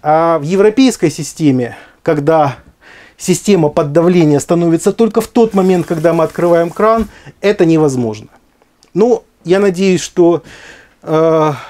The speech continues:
люди, которые хотели меня понять, они меня поняли, инженеры тоже меня поняли.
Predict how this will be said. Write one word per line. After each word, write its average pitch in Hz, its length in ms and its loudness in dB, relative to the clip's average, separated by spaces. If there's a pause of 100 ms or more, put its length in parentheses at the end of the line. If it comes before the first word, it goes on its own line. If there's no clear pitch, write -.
(100)
люди, 165 280 0
которые 160 380 -2
хотели 147 560 0 (140)
меня 151 260 0
понять, 196 420 -2
они 139 160 -4
меня 139 240 -2
поняли, 196 460 -2
инженеры 139 400 0
тоже 208 240 -2
меня 180 220 0
поняли. 165 400 -2